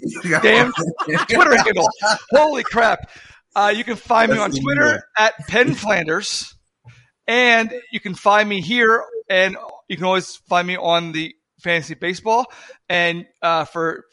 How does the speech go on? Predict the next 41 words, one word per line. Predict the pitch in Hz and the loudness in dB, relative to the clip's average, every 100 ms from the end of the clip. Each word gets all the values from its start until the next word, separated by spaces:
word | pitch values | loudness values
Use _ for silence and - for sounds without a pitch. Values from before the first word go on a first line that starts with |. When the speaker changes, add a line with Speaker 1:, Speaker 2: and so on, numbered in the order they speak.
| _ | _
Speaker 2:
for | |
Belly | 127 156 160 | -8 -2 2
Up, | 190 - 165 | 2 0 -10
you | |
can | 156 | -8
also | - 175 165 170 | 0 0 0 -8
find | - 175 175 175 | -4 0 0 -2
us | - - | -8 -6
at | 170 - | -8 -8
T | - 233 220 | -8 -2 -2
S | 180 | -2
S | 196 165 | -4 -6
fantasy | 180 180 - 147 | -6 -6 -8 -12
dot | 180 170 - | -4 -4 -2
com. | 208 214 220 | -2 0 -2
Check | - 165 | -6 -6
out | 165 | -6
our | 156 143 | -6 -6
merchandise | 170 233 - 208 208 202 202 208 - - - 240 _ _ _ | 2 0 0 -2 2 4 4 0 -4 -16 -20 -20 _ _ _
and | 175 160 | -8 0
all | 262 269 226 | 4 6 6
of | 175 | 6
our | 185 170 160 - - _ _ _ | 4 4 0 -6 -20 _ _ _
thoughts | - 330 220 - - _ | 0 2 2 -2 -12 _
and | 185 180 175 175 | 0 0 -2 -4
what | 190 | -4
we | - | 0
got | 185 185 - _ | 0 0 -10 _
going | 185 180 | -4 -2
on. | 180 180 175 | 0 0 -2
We | 160 | -4
have | 156 | -4
a | 143 | -6
great | 156 160 160 - | -4 -4 -4 -10
writer | 156 233 226 226 | 0 2 4 2
on | 214 | 2
the | 208 | 0
show, | 220 208 208 - - _ | 2 2 2 -4 -20 _
and | 185 185 - - | -4 -4 -10 2
North | 233 294 294 | 6 6 6
Carolina. | 262 294 285 285 294 294 294 294 294 302 302 302 285 | 4 6 6 6 6 6 6 6 4 4 4 4 2